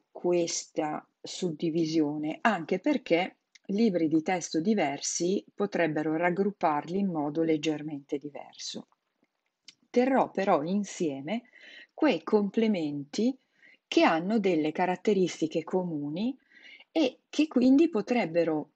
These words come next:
indurti in errore più facilmente. In questa lezione prenderemo in considerazione il complemento di specificazione,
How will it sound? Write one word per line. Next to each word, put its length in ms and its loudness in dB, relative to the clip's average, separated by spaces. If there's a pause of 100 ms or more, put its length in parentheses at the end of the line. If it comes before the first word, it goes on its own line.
(240)
indurti 720 4
in 140 2
errore 840 2
più 220 -2
facilmente. 1080 -6 (1800)
In 180 2
questa 380 2
lezione 600 2
prenderemo 600 0
in 160 -2
considerazione 1400 -4 (500)
il 200 4
complemento 800 -2
di 200 0
specificazione, 1500 -2